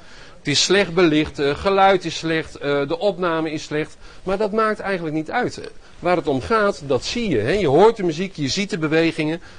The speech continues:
Eh, dus ik zeg vaak, kwaliteit is helemaal niet zo belangrijk. Als je kijkt naar, hè, een boek moet er heel mooi uitzien, het liefst met een hard kaft, lekker zwaar in je rugzak. Dat maakt eigenlijk niet uit. Het gaat om de inhoud natuurlijk.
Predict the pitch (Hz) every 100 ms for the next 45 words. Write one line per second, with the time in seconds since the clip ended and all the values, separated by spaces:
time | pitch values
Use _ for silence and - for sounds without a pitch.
0 | - - - - - 143 135 131 143 156
1 | 165 165 170 - 143 143 180 175 160 185
2 | 165 143 156 135 - 110 147 196 175 104
3 | - 147 - 135 147 127 123 120 - -
4 | 127 160 139 123 202 139 151 147 160 175
5 | 147 143 160 - 160 135 131 175 160 139
6 | 123 147 - 151 170 - - 131 143 107
7 | 127 143 143 131 117 139 - 143 147 -
8 | - - - 185 190 202 196 170 139 135
9 | 175 214 147 135 190 190 175 135 - 220
10 | 190 151 123 - 104 90